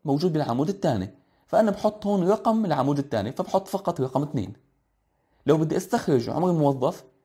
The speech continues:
بحط رقم ثلاثة، وهكذا. أنا بدي أستخرج اسم الموظف فبختار رقم اثنين. بيبقى عندي وسيط واحد فقط اللي هو range lookup أو، آه، نطاق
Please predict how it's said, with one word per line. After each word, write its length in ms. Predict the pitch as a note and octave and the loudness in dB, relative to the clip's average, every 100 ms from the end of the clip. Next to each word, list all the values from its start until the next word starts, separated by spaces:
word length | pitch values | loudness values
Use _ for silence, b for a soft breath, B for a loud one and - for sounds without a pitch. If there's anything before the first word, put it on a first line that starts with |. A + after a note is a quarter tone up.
| _ | _
بحط 200 | - - | -6 -4
رقم 220 | C3+ C3+ D3+ | -2 -2 0
ثلاثة، 380 | B2+ F#2 - - _ _ - | 0 -2 -6 -20 _ _ 0
وهكذا. 480 | A3+ C3+ - - - - _ _ - | 0 0 -4 -6 -8 -16 _ _ -4
أنا 100 | F#3+ | -2
بدي 140 | E3 - | 0 -2
أستخرج 540 | - D3 G#2+ F#2+ - _ _ - | -2 -4 -2 -4 -8 _ _ -8
اسم 180 | F#3+ E3+ | -4 0
الموظف 640 | D#3 C3+ C#3+ D3+ G3 - - b b b - | 2 4 4 2 -2 -4 -20 b b b 0
فبختار 600 | E3 D#3+ - - D3 C#3 | 2 2 -2 2 4 4
رقم 220 | C3 C3+ | 0 -2
اثنين. 320 | D3+ C3 - - _ _ _ _ _ _ - | 0 -2 -2 -12 _ _ _ _ _ _ 2
بيبقى 320 | C4 A#3 A#3 | 4 6 4
عندي 180 | G#3+ F#3 | 6 6
وسيط 400 | D3+ D3+ G3+ F#3+ | 4 2 0 2
واحد 280 | D#3 D#3 D3 | 0 0 -4
فقط 360 | C#3 - D3+ | -4 -4 -4
اللي 180 | C#3 B2+ | 0 2
هو 240 | D3 C#3+ C#3+ C#3+ - | 2 4 2 2 -2
range 320 | B2 D#3+ F3+ D3 | 0 4 4 2
lookup 340 | C3 - G2+ - - _ _ D#3 | -2 -4 -8 -10 -20 _ _ 2
أو، 360 | E3+ F3 E3+ - _ - | 4 4 0 -18 _ -6
آه، 360 | B2+ A#2+ - | 0 0 0
نطاق 500 | B2+ C3 E3+ F3+ F3+ | -2 0 0 0 -2